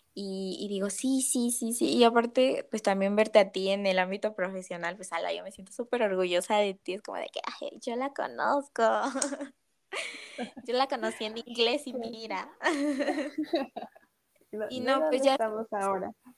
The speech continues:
Speaker 1: ya sé, no, y cuan-, de verdad, aquí está tu espacio para cuando tú quieras, sobre lo que tú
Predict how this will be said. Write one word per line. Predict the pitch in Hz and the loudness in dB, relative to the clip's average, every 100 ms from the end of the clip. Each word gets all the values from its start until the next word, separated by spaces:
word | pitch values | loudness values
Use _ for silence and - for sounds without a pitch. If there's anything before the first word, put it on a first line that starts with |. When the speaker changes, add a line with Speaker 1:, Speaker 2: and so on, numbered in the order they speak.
| _ _ _ | _ _ _
Speaker 1:
ya | 240 233 269 | -2 0 0
sé, | 254 - 247 226 226 - | -2 -4 -2 0 -2 -4
no, | 233 240 | -2 -2
y | 240 | 0
cuan-, | 247 240 - _ _ _ | 0 0 -2 _ _ _
de | 220 214 | -14 -10
verdad, | 214 208 208 208 | -6 -2 0 0
aquí | 208 226 | -4 -8
está | - - | -6 -6
tu | - 202 | -4 -6
espacio | 202 - - 226 277 | -6 0 4 4 4
para | 262 220 | 0 -2
cuando | - 190 190 190 | -2 -4 -4 -8
tú | - 226 _ | -10 -14 _
quieras, | 247 254 254 262 | 2 4 4 2
sobre | 247 220 | -2 -6
lo | 208 202 | -6 -8
que | 190 | -12
tú | - | -16